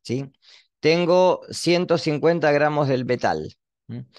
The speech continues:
La temperatura del agua es veinticinco y la del metal es ochenta, vamos a ponerlo, ¿sí? Y fíjense que si la temperatura final, que tiene que ser la misma, es de veintinueve coma quince grados centígrados, ¿sí?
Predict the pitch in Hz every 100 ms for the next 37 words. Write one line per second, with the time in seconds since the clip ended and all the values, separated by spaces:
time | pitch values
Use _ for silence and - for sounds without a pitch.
0 | - - 117 127 139 143 147 185 185 170
1 | 175 175 170 165 156 160 190 202 214 185
2 | 147 139 143 135 151 147 - - 131 131
3 | 151 107 90 90 92 107 - 87 71 -
4 | _ - 147 151 _ _ - - - 131
5 | 185 190 185 196 175 190 180 151 139 147
6 | 151 156 170 185 - 190 208 202 180 120
7 | 131 131 131 135 147 156 131 131 147 _
8 | _ - - 135 151 139 139 147 160 151
9 | 147 151 139 156 156 139 139 143 147 151
10 | 165 170 170 190 202 - _ - 160 180